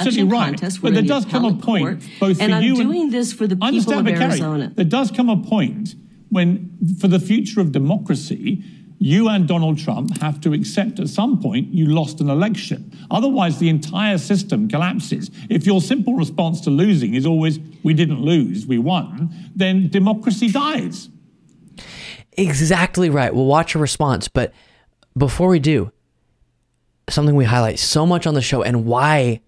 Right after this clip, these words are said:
Speaker 3: I circle back to this subject so often, whether it be Kari Lake or Trump's election lies or other election deniers, is because this is the most important issue, uh, meaning the, uh, the health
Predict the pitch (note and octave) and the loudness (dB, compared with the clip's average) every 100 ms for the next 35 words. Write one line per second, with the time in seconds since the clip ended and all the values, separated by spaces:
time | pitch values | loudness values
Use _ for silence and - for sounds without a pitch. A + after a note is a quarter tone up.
0 | _ - A#2+ A2+ G#2+ G#2 _ _ _ - | _ -4 0 0 0 -4 _ _ _ -6
1 | - D3 - A#2+ B2 A#2 - A#2 G#2+ - | 0 0 2 2 2 0 -4 -4 -4 -2
2 | B2 A2+ G#2 - - G#2+ B2+ C3 A2 A2 | -2 -2 -4 -6 -4 0 0 -2 -2 -2
3 | G#2+ G#2+ G#2 A#2+ A2+ A2 A2 G#2+ G2+ - | -2 -4 -4 0 2 2 0 -2 -6 -4
4 | A2+ A2+ A2+ G#2+ A2 G#2+ G#2+ G#2+ F#2+ A2 | -4 -2 -2 -2 -4 -2 0 -2 -2 -4
5 | A2 G#2+ G#2 - F2+ B2 B2+ A2 - - | -2 -2 -4 -6 -6 -2 -2 -4 -10 -20
6 | - C3+ B2+ C#3 C#3+ B2 - - - B2 | -10 -6 -2 0 0 0 -4 -16 -4 4
7 | G3+ A3+ G3+ B2+ A2+ - _ _ - B2+ | 4 4 2 0 -2 -8 _ _ -8 -4
8 | A#2+ D#3+ A#3+ E3 C#3 F3 G#2 - - - | 4 6 6 6 4 2 0 -8 -10 -4
9 | C#3+ C3 C#3+ C#3 A#2 - C3+ - - - | 0 0 0 -2 -2 -2 -2 -2 -8 -16
10 | _ _ _ _ _ _ A#2 A#2 C3 D3 | _ _ _ _ _ _ -6 0 2 4
11 | C3 A2 - A#2 B2 A#2 G#2+ - _ _ | 2 0 -2 0 2 2 -2 -6 _ _
12 | _ _ _ _ - A2 G#2 F2+ - _ | _ _ _ _ -2 0 0 -2 -8 _
13 | _ - A#2 G#2+ - D#3 E3+ D#3+ - | _ -6 -2 0 4 4 4 0 -6